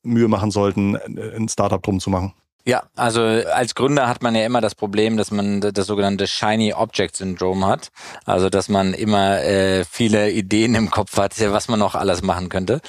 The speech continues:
Speaker 1: Ist das ein anderes Wort für „The grass is always greener on the other side“ Syndrom?
Speaker 2: Genau, das ist, <laughs> das ist im Prinzip ja ein ähnlicher Ausdruck. Ähm, aber ich glaube, das haben viele Gründer, dass sie einfach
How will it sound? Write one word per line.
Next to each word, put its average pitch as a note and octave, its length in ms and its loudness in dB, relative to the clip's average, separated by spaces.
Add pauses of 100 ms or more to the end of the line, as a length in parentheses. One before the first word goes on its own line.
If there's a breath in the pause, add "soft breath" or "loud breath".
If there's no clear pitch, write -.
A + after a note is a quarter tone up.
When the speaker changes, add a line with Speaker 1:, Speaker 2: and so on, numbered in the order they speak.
(260 loud breath)
Speaker 1:
Ist A#2 160 0
das B2 120 0
ein D3 40 2
anderes C3+ 280 2
Wort B2+ 180 2
für B2+ 400 0
„The A#2+ 80 -2
grass A#2+ 300 -2
is A#2 80 -4
always A#2 260 0
greener A#2 260 0
on A2 80 0
the A2+ 80 0
other A#2+ 160 0
side“ G#2+ 300 -2
Syndrom? A2+ 480 0 (200)
Speaker 2:
Genau, A#2 300 2
das G#2 280 0
ist, A#2+ 240 2
<laughs> F3+ 1400 -2
das G2+ 160 -6
ist G#2+ 40 -4
im A#2 140 2
Prinzip G#2+ 400 -2
ja G2 100 2
ein F#2+ 140 -2
ähnlicher G#2+ 400 0
Ausdruck. G#2+ 480 0
Ähm, G2+ 360 0
aber G2 140 0
ich - 60 -4
glaube, A2+ 180 0
das G#2+ 100 0
haben A2 160 0
viele B2 300 0
Gründer, A2+ 460 2
dass F#2+ 180 0
sie G#2+ 160 2
einfach G2+ 240 0